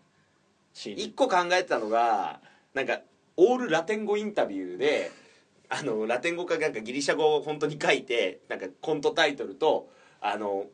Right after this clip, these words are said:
Speaker 2: 本当のネタバレと、「こういう気持ちで作りました、このネタは」みたいな、なんか、ワッツインとか、フールズメイト読んでる時にアーティストがアルバムの解説してるようなのを、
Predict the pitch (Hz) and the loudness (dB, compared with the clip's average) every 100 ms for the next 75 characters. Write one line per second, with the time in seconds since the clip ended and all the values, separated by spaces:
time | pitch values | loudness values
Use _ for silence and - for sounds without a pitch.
0 | _ - 220 247 - 240 208 165 160 165 | _ 2 4 4 6 4 6 2 2 2
1 | 160 156 165 131 - 156 151 151 143 139 | 4 2 2 -2 0 0 0 0 -4 -4
2 | 139 135 139 139 - 131 127 - - 107 | -4 0 -2 -2 -4 -2 -2 -4 -8 -6
3 | 104 101 113 117 110 104 110 123 107 - | -6 -2 0 0 -2 -4 0 0 0 -6
4 | 139 160 131 165 180 - 254 254 175 160 | -2 2 6 6 4 0 0 0 0 0
5 | 135 127 214 240 240 226 226 170 160 151 | 4 2 2 -2 -2 6 6 6 2 0
6 | 139 135 131 131 180 196 208 175 165 190 | 0 0 0 4 4 4 4 6 6 6
7 | 196 196 190 196 190 - - 196 208 202 | 4 0 2 4 4 -2 4 4 6 2
8 | 156 151 202 110 | 2 4 4 2